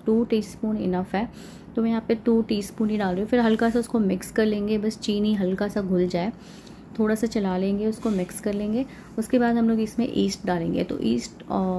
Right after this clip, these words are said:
आपको easily online available मिल जाएगा। आपको link चाहिए तो आप मुझे comment कर देना, मैं आपको दे दूँगी।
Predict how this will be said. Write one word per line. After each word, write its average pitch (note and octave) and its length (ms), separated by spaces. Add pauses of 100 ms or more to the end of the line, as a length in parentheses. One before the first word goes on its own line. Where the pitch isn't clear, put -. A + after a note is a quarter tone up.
(120)
आपको G#3 280
easily G#3 480
online F#3+ 360
available F#3+ 420
मिल G3 180
जाएगा। F#3 280
आपको F#3 220
link G3+ 220
चाहिए G#3 200
तो G3+ 120
आप G3 120
मुझे G3+ 160
comment F#3 340
कर G3 60
देना, F#3+ 220
मैं F#3+ 100
आपको F3+ 200
दे E3+ 180
दूँगी। E3+ 300